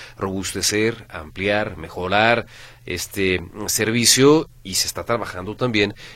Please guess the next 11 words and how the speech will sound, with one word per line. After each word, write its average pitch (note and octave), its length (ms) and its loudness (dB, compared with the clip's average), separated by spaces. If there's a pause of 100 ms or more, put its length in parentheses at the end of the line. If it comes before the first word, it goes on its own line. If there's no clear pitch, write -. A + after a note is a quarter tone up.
en F2 200 -4
la A2+ 100 0
construcción A2 580 -2
de G#2+ 40 -4
infraestructura A#2 680 -2
para A2 380 2
poder E2+ 320 -8
prestarlo F#2+ 500 -4
de F2+ 100 -4
mejor G2 340 -10
manera. C3 360 2